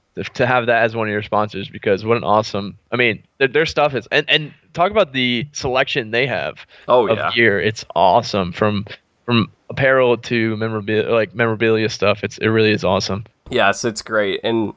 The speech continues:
Speaker 2: Stem was telling me when he was on here a few weeks ago about all the college gear. I didn't even know they had Valpo stuff. And they also have stuff at the Division three level, too.
Speaker 1: Wow. Talk about going above and beyond. Absolutely love it.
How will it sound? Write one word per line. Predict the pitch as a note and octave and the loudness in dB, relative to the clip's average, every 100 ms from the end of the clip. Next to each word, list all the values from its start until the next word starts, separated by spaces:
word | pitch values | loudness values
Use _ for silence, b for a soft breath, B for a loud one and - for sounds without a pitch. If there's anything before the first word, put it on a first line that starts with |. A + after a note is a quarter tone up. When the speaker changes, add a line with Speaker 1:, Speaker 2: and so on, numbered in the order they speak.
| _ | _
Speaker 2:
Stem | - - D3+ G3 | -10 -2 0 2
was | D#3+ A#2 | 0 -2
telling | - A2 G#2 G2+ | 0 2 2 2
me | G2 | 2
when | G2 G2+ | 2 2
he | A#2+ | 0
was | A2+ | 2
on | G#2+ G#2 | 2 2
here | A2+ G2 | 2 -2
a | |
few | - F#2+ | -2 -2
weeks | G2+ - - | -2 -2 -2
ago | G2+ F#2+ - F#2+ F#2+ | -2 -4 -2 0 0
about | G2 G2 | 2 2
all | G2+ G#2+ | 4 2
the | E2 | -2
college | - A2+ B2 G#2 F#2 | -2 2 2 2 -4
gear. | G2 F#2+ | -4 2
I | G#2 | 2
didn't | D3 | 2
even | B2+ G2 | 0 0
know | G2+ F#2+ | 0 0
they | F#2+ | 0
had | G#2 A#2 | 0 0
Valpo | F#2 F#2+ A2 F#2+ E2 | 0 -2 0 -2 -4
stuff. | - F#2 F2+ | 0 0 0
And | F2+ | -2
they | G2+ | 2
also | B2+ F3 D#3+ | 2 0 0
have | A#2+ A2 G2+ | 2 0 -2
stuff | - G#2+ A2 | 0 0 0
at | G#2+ | -4
the | G2+ | -4
Division | G2 G2 A2 G#2 | -6 -4 -2 -2
three | F#2 G2 A#2 | -2 0 2
level, | A#2+ D#2+ - F2+ | 2 0 -4 -8
too. | - A2+ G#2 F#2 _ | 0 4 4 4 _
Speaker 1:
Wow. | - F#2+ G#2+ - - C#3 - | -2 0 2 2 0 -4 -4
Talk | A#2+ B2+ D#3 | 0 2 2
about | D#3+ C3 A2+ G2+ D#2 - | 2 4 4 2 -2 -4
going | A#2+ B2 | 0 0
above | A2+ A2 A2 B2 | -2 -2 0 0
and | D3+ A2+ | -2 -6
beyond. | G#2+ E2+ C3 C3 G#2+ G2 | -4 0 2 2 -2 -4
Absolutely | A2 C3 C#3+ C3 A#2 G2+ | -2 -2 -4 -8 -6 -2
love | A2 A2+ G#2 | 2 2 2
it. | C#3+ | 0